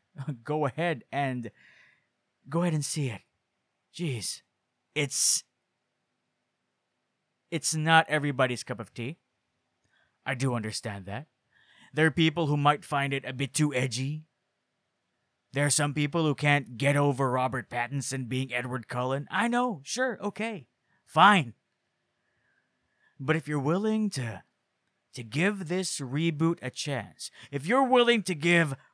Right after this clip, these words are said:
Reboot Battinson a chance, then I highly suggest that you check this out. And I, personally,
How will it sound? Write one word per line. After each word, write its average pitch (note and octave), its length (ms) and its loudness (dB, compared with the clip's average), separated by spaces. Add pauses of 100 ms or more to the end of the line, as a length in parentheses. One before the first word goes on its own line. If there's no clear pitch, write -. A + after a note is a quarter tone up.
Reboot F#3+ 840 6 (200)
Battinson D3 1000 2 (200)
a C3 100 -4
chance, A#2+ 960 -2 (720)
then B2 140 0
I B2 120 2
highly B2 320 -4
suggest G#2+ 680 -8 (400)
that A2 240 -4
you A2 220 -10
check - 360 -10
this G#2 240 -8
out. G2 220 -14 (480)
And D3+ 180 -2
I, F#3 400 8 (320)
personally, C#3 600 2